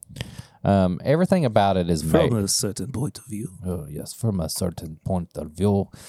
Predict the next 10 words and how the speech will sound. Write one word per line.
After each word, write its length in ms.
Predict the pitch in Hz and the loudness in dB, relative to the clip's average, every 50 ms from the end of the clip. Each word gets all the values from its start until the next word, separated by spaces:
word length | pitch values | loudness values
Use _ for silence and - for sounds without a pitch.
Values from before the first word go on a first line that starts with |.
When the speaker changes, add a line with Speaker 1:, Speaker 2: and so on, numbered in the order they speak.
| - - - - - | -16 -14 -12 -6 0
Speaker 1:
Um, 400 | - 101 101 98 92 90 87 - - | 2 4 4 6 4 4 2 0 2
everything 340 | 123 151 190 196 208 185 139 | 2 2 2 4 2 2 2
about 280 | 107 92 98 101 107 104 | 2 2 4 4 4 2
it 120 | 92 85 | 2 0
is 180 | 87 82 76 80 | 0 -2 -2 -2
made, 440 | 82 85 85 85 85 85 80 78 82 - _ _ | 0 0 2 2 2 0 -4 -6 -12 -20 _ _
is 220 | - 95 92 85 - | -6 -4 -4 -4 -2
just 220 | 90 87 - - | -4 -4 -4 -4
great. 400 | - 82 69 67 76 85 78 - _ _ _ - | -6 -4 -4 -4 -4 -6 -10 -12 _ _ _ -8
Like, 180 | 90 85 85 | -6 -6 -6